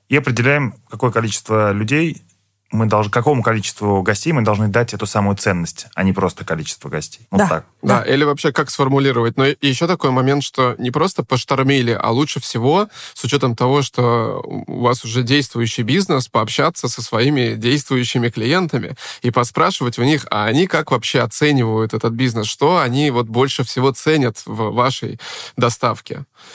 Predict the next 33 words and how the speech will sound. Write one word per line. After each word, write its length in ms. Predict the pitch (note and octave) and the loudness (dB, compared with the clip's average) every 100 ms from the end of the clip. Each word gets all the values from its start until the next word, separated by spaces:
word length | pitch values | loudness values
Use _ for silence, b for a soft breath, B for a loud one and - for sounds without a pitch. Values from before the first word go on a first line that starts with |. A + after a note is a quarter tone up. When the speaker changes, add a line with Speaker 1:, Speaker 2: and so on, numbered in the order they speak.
| B - | B -6
Speaker 3:
А 240 | A2 A2+ | -2 0
з-, 240 | A2 G2+ E2+ E2+ | -2 -8 -12 -16
что 480 | - - - C#3 D#3 | -12 -4 2 2 2
вы 140 | C#3 D3 | 2 0
вовремя 400 | D3+ D#3 D#3 D#3+ | 2 2 0 0
привозите, 600 | E3 D3+ A#2 A2 - A2 | 2 2 2 0 -4 -6
или 120 | A2 | -6
что 240 | A#2 A#2 | -6 -4
у 40 | A2 | -2
вас 200 | C3+ - | -2 0
роллы 280 | B2 B2+ | 2 2
вкуснее, 640 | A#2+ - A#2 - A#2 G#2+ G#2+ | -2 -4 -4 -2 0 0 -2
или 160 | G#2+ G#2+ | -6 -8
что 340 | - - A#2 | -8 -2 0
у 20 | |
вас 380 | A#2 B2+ - - | 2 0 -2 -6
приложение 600 | - C3+ C#3 A#2+ C3 B2 | 0 2 4 2 2 2
удобнее 560 | A#2 A2+ A2+ A2+ A2 G#2 | 2 2 0 0 -2 -2
и 40 | |
так 160 | G#2+ A#2 | -2 -2
далее. 300 | C3+ A2+ F#2 | 0 -2 -4
То 100 | - | -8
есть 100 | G#2+ | -4
там 140 | - B2 | 0 2
могут 240 | C3 C3 | 2 2
быть 140 | A#2+ | 0
разные 340 | C3 C#3+ C3 A#2+ | 2 0 0 -2
точки. 460 | C#3+ A#2+ - - - B B B | 0 -2 -4 -10 -14 B B B
И 60 | A#2 | 0
вот, 260 | B2+ B2 - | 2 0 0
э, 220 | A#2+ A#2+ | 2 2
поштормив, 800 | G#2 C#3 - C#3 C#3 D#3 D3 - - | 0 -2 0 2 4 4 2 -2 -2
плюс 500 | C3 D3+ C3+ - | 2 4 2 -2